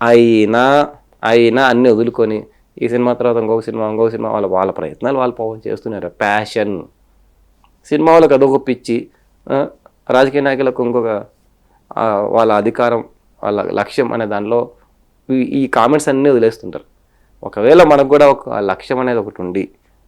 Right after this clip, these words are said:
దానిపై మనం బలంగా పనిచేస్తూ ఉంటే మనకు ఈ యొక్క కామెంట్స్ని పట్టించుకోవడం అనే ఒక మైండ్సెట్ రాదు. ఎందుకంటే మనకు లక్ష్యం తీవ్రంగా ఉంది, అధికారం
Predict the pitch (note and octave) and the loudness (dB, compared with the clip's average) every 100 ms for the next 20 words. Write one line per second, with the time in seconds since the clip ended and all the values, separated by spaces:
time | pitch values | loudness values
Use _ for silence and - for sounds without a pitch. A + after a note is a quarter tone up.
0 | - A2 A2 B2 D#3 D3 B2+ A2 A2+ B2 | -6 -2 0 4 4 4 2 2 2 2
1 | B2 G2+ G#2+ A2+ - A2+ F#2+ F3+ C#4+ - | 0 0 0 -2 -4 -8 -4 -4 -4 -8
2 | _ _ _ C#3+ D3+ D3+ D3 C#3+ C#3+ - | _ _ _ 0 0 4 6 6 2 -12
3 | _ _ - C#3+ C#3 C#3 B2+ A#2+ - _ | _ _ 0 2 4 4 2 0 -6 _
4 | B2 A#2+ E3 F#3 F#3+ E3+ D#3+ D3+ - _ | 0 4 6 6 4 4 4 2 -6 _
5 | G3 F#3+ F#3 - E3 D3+ D3 B2+ B2 A#2 | -2 0 0 2 4 4 4 0 -2 -2
6 | A2 A2 - - A#2 B2 C3 A2 F#2 - | -6 -6 -8 -4 -2 -4 -8 -8 -8 -10
7 | _ _ A#2+ B2 C#3+ C3+ - G#2+ - D3+ | _ _ -4 -2 -2 -4 -4 -6 -4 -4
8 | C#3 - _ _ _ _ _ _ C3+ C3 | -4 -8 _ _ _ _ _ _ -2 2
9 | C3 A#2 A#2+ F2+ E2 - E2 D#2+ _ _ | 2 2 -4 -8 -12 -14 -14 -16 _ _
10 | _ _ _ _ _ _ _ _ _ _ | _ _ _ _ _ _ _ _ _ _
11 | A2+ C#3 D#3 D#3 D3+ | -2 2 6 6 4